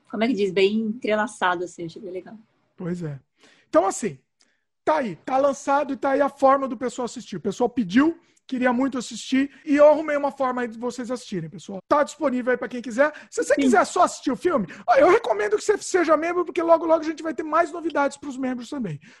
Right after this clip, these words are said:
Speaker 2: Por enquanto, só tem esse filme. Mas logo, logo eu vou disponibilizar outros filmes meus e outras produções que estão fechadas, eu não posso disponibilizar abertamente. Vou dar um teaser do que eu vou disponibilizar.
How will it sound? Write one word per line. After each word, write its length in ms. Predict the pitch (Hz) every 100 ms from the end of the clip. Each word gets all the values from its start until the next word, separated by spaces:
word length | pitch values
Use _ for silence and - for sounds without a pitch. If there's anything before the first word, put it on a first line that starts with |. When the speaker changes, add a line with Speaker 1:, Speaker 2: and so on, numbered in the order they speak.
| -
Speaker 2:
Por 140 | 294
enquanto, 320 | 285 311 320
só 100 | 320
tem 160 | 302 302
esse 160 | 294 339
filme. 400 | 262 180 151 - _ _ _
Mas 240 | 233 269
logo, 360 | 254 285 339 339
logo 500 | 285 269 285 269 294 _ _
eu 140 | 247
vou 260 | 247 285 -
disponibilizar 680 | - - 269 254 240 240 277
outros 280 | 277 302 -
filmes 260 | 294 269
meus 400 | 240 247 262 269 _ _ _ 269
e 100 | 285
outras 300 | 359 359 -
produções 580 | 320 269 220 311 311
que 160 | - 247
estão 260 | - - 311
fechadas, 540 | 320 269 285 285 285
eu 80 | 277
não 100 | 294
posso 280 | - 269 -
disponibilizar 720 | - 285 269 262 262 262 254 240
abertamente. 800 | - 220 240 226 262 202 151 - _
Vou 160 | 208 254
dar 120 | 285
um 100 | 302
teaser 340 | - 277 240
do 80 | 220
que 80 | 240
eu 40 |
vou 100 | 240
disponibilizar. 800 | 233 - 240 233 226 196 156 -